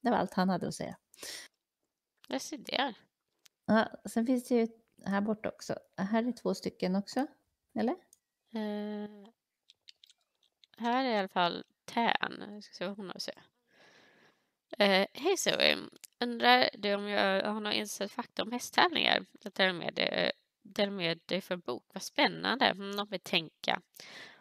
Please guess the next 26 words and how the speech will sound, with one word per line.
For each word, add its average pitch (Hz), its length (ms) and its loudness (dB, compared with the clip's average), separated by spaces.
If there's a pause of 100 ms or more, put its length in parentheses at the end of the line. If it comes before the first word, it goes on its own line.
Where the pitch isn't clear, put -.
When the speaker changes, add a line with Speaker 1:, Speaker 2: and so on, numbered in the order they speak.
Speaker 2:
Åh, 240 300 2
visste 269 240 0
du 320 80 2
att 240 160 4
hästar 240 320 2
kan 190 240 -2
påbörja 190 460 2
sin 202 220 -4
tävlingskarriär 196 720 4
redan 170 380 6
som 175 200 -10
tvååringar? - 840 -2 (520)
Och - 280 2
att 196 140 2
de 185 120 2
flesta - 360 0
går 160 140 -2
i 156 40 -4
pension 208 500 -6
när 165 140 0
de 160 140 4
är - 40 4
fyra - 360 -4
eller 156 120 2
fem 147 320 -2
år. 214 280 -2